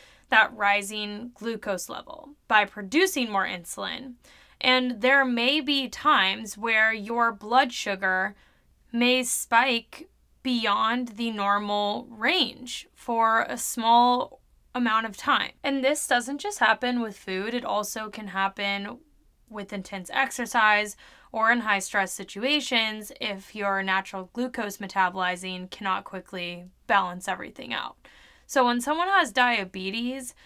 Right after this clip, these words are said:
their body doesn't make or use insulin correctly.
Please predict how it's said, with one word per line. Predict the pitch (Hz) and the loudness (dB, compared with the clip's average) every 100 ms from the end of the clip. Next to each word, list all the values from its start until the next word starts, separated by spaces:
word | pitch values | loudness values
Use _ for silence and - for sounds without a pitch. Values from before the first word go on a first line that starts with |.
| _ _ - | _ _ 0
their | 233 262 | 2 2
body | 220 208 214 233 240 240 - _ _ _ _ | 4 6 6 2 -2 -2 -6 _ _ _ _
doesn't | 247 233 196 - _ _ _ | 0 2 0 -6 _ _ _
make | 208 202 208 226 - | -10 -4 -4 -6 -8
or | 226 208 | -6 -6
use | 185 185 196 196 208 214 - - | -8 -8 -6 -4 -6 -10 -12 -10
insulin | 208 196 208 202 190 | -10 -8 -6 -6 -6
correctly. | 190 196 180 165 - 269 302 320 349 | -10 -10 -8 -8 -8 -2 0 0 -4